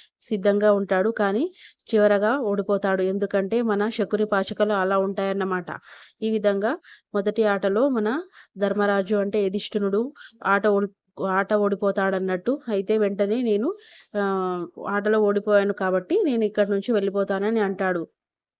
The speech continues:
"లేదు, నేను ఇంకా, ఆ, రెండవ వస్తువుని పణంగా పెట్టడానికి ఉన్నానని" చెప్తాడన్నట్టు. అప్పుడు శకుని, ఆ, మళ్ళీ ఆటకు సిద్ధమవ్వాలని చెప్తాడన్నట్టు. ఆ, ఎందుకు అనంటే,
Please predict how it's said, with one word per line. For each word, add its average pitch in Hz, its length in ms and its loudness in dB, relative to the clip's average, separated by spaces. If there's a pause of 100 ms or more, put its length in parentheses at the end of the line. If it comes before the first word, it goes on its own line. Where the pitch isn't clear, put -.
(640)
"లేదు, 226 420 4 (440)
నేను 233 380 2
ఇంకా, 220 420 -2 (320)
ఆ, 202 240 0
రెండవ 220 380 2
వస్తువుని 226 380 -2
పణంగా 208 380 0
పెట్టడానికి 202 600 0
ఉన్నానని" 202 440 0
చెప్తాడన్నట్టు. 196 840 -4 (440)
అప్పుడు 208 240 -4
శకుని, 214 520 -2 (440)
ఆ, 196 320 0
మళ్ళీ 208 300 2
ఆటకు 208 360 2
సిద్ధమవ్వాలని 196 680 2
చెప్తాడన్నట్టు. 190 880 -2 (440)
ఆ, 190 440 -2 (100)
ఎందుకు 220 460 2
అనంటే, 208 440 0